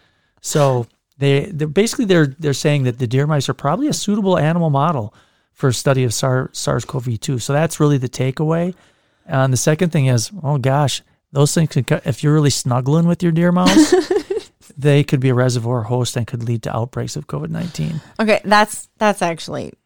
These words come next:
Speaker 2: all joking
Speaker 1: This is all
Speaker 2: aside.
Speaker 1: true.
Speaker 2: No, but that's, that, that could be a problem because if
Speaker 1: Yep.
Speaker 2: covid goes away and then
Speaker 1: Mm.
Speaker 2: the mice
Speaker 1: Well, this would make you not wanna have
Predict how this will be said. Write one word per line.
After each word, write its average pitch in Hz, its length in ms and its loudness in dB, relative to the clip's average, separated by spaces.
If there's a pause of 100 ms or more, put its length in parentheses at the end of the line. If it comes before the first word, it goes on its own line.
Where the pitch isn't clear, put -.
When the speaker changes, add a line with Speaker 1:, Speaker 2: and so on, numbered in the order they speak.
(140)
Speaker 2:
all 165 260 -4
joking 156 220 -6
Speaker 1:
This 147 160 0
is 170 160 2
all 131 100 6
Speaker 2:
aside. 135 200 2
Speaker 1:
true. 147 280 4 (340)
Speaker 2:
No, 349 120 0
but 330 120 -2
that's, 277 320 2 (140)
that, 254 200 0 (340)
that 233 180 -4
could 254 220 -2
be 202 120 2
a 165 60 0
problem 165 680 -4
because 175 420 -2
if 160 160 -2
Speaker 1:
Yep. 123 160 -6 (720)
Speaker 2:
covid 185 260 -8
goes 170 240 -4
away 156 400 -2
and 156 140 -4
then 156 340 -4 (760)
Speaker 1:
Mm. 120 300 -2
Speaker 2:
the 180 100 0
mice 165 560 -4 (400)
Speaker 1:
Well, 131 200 0
this 139 180 0
would 147 100 0
make 139 200 -2
you 135 100 2
not 131 260 2
wanna 131 200 -2
have 135 300 -4